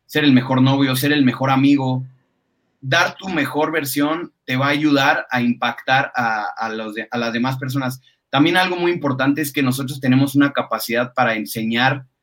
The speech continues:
a las demás generaciones, no solo del fútbol americano, pero a la de, a la sociedad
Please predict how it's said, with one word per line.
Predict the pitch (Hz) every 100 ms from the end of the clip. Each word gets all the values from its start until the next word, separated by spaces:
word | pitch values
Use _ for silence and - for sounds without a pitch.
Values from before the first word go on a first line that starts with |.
| _ _ _ _ _ -
a | 120
las | 120 117 110
demás | - 117 123 131
generaciones, | 151 131 107 - 120 123 131
no | 135 143
solo | 156 147
del | 127
fútbol | 135 135 135
americano, | 120 104 104 117 139 143 -
pero | 117
a |
la | 113 110
de, | 110 107
a | 117
la | 113
sociedad | - 117 - 110 127 147